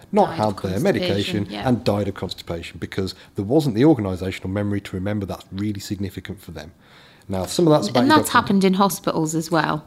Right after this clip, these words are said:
Speaker 1: That's
Speaker 2: Not
Speaker 1: hap-,
Speaker 2: just
Speaker 1: yeah,
Speaker 2: in
Speaker 1: uh,
Speaker 2: adult
Speaker 1: no,
Speaker 2: social care, let's,
Speaker 1: no.
Speaker 2: let's be honest,
Speaker 1: No, no,
Speaker 2: yeah.
Speaker 1: no, no, that's happened in hospitals as well.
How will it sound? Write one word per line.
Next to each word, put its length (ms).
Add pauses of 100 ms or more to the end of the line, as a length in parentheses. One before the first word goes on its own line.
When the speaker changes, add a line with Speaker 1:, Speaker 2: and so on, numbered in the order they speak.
Speaker 1:
That's 180
Speaker 2:
Not 200
Speaker 1:
hap-, 60
Speaker 2:
just 200
Speaker 1:
yeah, 100
Speaker 2:
in 340
Speaker 1:
uh, 60
Speaker 2:
adult 240
Speaker 1:
no, 60
Speaker 2:
social 320
care, 140
let's, 220
Speaker 1:
no. 60
Speaker 2:
let's 240
be 140
honest, 260
Speaker 1:
No, 140
no, 100
Speaker 2:
yeah. 240
Speaker 1:
no, 300
no, 180
that's 220
happened 260
in 60
hospitals 500
as 140
well. 220